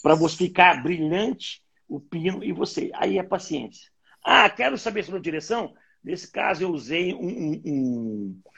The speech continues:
um grampo transparente, que a indústria nacional também faz, não ganho nada disso, o Júlio da Indus Belo, que isso facilita bastante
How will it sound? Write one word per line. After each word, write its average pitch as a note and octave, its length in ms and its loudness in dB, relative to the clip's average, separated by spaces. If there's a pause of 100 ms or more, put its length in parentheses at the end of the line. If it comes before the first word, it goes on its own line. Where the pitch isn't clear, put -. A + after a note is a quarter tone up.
(220)
um C3+ 120 4
grampo D#3 500 8
transparente, D#3 800 2
que D3+ 60 -4
a C#3 60 2
indústria C3+ 260 -4
nacional C3 440 -2
também A#2+ 260 -4
faz, D3 320 2
não B2+ 140 -2
ganho C3 180 0
nada C3 280 2
disso, C#3 420 -6 (380)
o A#2 80 -10
Júlio C#3 240 6
da C#3+ 120 8
Indus B2+ 280 2
Belo, C#3 420 8 (240)
que - 80 -14
isso - 80 -10
facilita E3+ 440 0
bastante E3+ 640 0